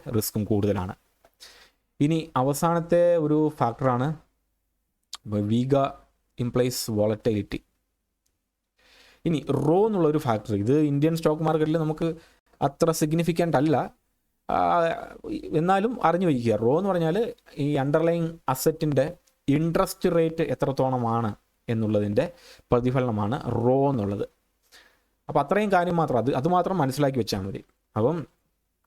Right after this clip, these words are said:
ഒന്ന് റിവൈസ് ചെയ്ത് കഴിഞ്ഞാൽ ഡെൽറ്റ എന്ന് പറഞ്ഞാൽ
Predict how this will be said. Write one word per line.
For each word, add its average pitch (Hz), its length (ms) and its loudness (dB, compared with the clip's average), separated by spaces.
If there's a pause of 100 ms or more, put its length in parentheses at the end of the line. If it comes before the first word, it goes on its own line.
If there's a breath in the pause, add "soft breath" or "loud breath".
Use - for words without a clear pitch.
(200)
ഒന്ന് 117 180 0
റിവൈസ് 143 280 2
ചെയ്ത് 170 180 2
കഴിഞ്ഞാൽ 143 300 2
ഡെൽറ്റ 131 440 2
എന്ന് 165 180 0
പറഞ്ഞാൽ 113 420 0